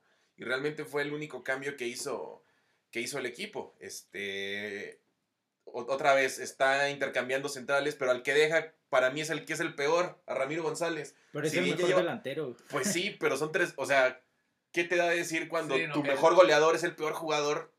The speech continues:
Speaker 1: de los que están en el campo?
Speaker 2: Nada, no,
Speaker 3: No, y el,
Speaker 2: aparte
Speaker 3: el, el trabajo de Ramiro, a fin de cuentas, pues, es
Speaker 1: Es
Speaker 3: defender.
Speaker 1: def-, ajá, no te llaman
Speaker 3: O
Speaker 1: para
Speaker 3: sea,
Speaker 1: hacer goles, te
Speaker 3: no,
Speaker 1: llaman para
Speaker 3: a nosotros,
Speaker 1: defender.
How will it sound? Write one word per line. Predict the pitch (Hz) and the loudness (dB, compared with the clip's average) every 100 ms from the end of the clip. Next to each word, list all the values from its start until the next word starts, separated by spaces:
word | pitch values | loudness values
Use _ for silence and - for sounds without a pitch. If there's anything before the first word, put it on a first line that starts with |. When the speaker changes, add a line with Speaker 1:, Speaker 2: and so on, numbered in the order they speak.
| _ | _
Speaker 1:
de | - | -6
los | 131 - | -4 -4
que | |
están | 127 156 | -4 -4
en | 160 | -4
el | 156 | -8
campo? | 160 185 - - _ - | -4 -6 -6 -18 _ -14
Speaker 2:
Nada, | 127 151 135 123 | -8 -4 -4 -6
no, | 160 170 | -4 -4
Speaker 3:
No, | 165 - 151 | -4 -4 0
y | |
el, | 139 | 2
Speaker 2:
aparte | 175 135 202 | 2 2 0
Speaker 3:
el, | 139 135 | -2 -8
el | 131 | -2
trabajo | 139 139 143 175 | 0 2 2 0
de | 160 | -2
Ramiro, | 143 139 143 165 160 131 | -2 -2 -2 -2 -2 -2
a | 120 | -4
fin | 135 | -8
de | 139 147 | -6 -6
cuentas, | 143 170 | -6 -8
pues, | 151 135 | -10 -10
es | 131 | -8
Speaker 1:
Es | |
Speaker 3:
defender. | 135 - 123 156 | -8 -8 -2 2
Speaker 1:
def-, | 151 | 2
ajá, | 165 135 | 0 -2
no | 143 | -4
te | 160 | -2
llaman | 170 123 | -2 2
Speaker 3:
O | |
Speaker 1:
para | 131 | 2
Speaker 3:
sea, | 127 | 2
Speaker 1:
hacer | 127 110 | 0 2
goles, | 131 156 110 - | 0 0 -4 -8
te | |
Speaker 3:
no, | 139 | -6
Speaker 1:
llaman | 143 | -4
para | 135 135 | 0 0
Speaker 3:
a | |
nosotros, | 139 - 101 107 | 0 -6 -8 -4
Speaker 1:
defender. | 120 - | -4 -4